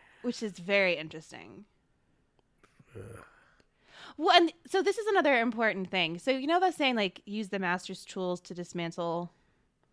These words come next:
Speaker 1: the fucking whatever"? I'm terrible.
Speaker 2: I've never heard that before.
Speaker 1: So the master's tools will, will, will never dismantle the master's house, which is basically, like, the thi-, like, the established ideologies by, like, white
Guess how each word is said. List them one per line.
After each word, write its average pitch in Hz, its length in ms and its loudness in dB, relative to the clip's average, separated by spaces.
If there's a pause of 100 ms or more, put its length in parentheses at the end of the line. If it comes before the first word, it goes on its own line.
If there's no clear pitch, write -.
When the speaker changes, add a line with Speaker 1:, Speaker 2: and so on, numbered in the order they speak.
(880)
Speaker 1:
the 180 80 -18
fucking 175 360 -14
whatever"? 170 480 -10
I'm 160 240 -12
terrible. 143 560 -12 (140)
Speaker 2:
I've 127 140 -16
never 147 260 -10
heard 139 280 -10
that - 200 -10
before. - 600 -16
Speaker 1:
So 247 140 2
the 240 100 4
master's 247 460 4
tools 214 240 -2
will, 190 200 4
will, 185 300 0
will 180 180 -2
never 170 320 2
dismantle 160 460 -6
the 147 100 -8
master's 131 380 -12
house, - 380 -14
which 180 160 -6
is 190 100 -6
basically, 208 500 0
like, 156 380 -2
the 185 140 -8
thi-, 233 200 2
like, 208 200 2
the 214 100 0
established 208 720 4
ideologies 170 880 2 (440)
by, 156 560 2
like, 165 140 -8
white 160 440 0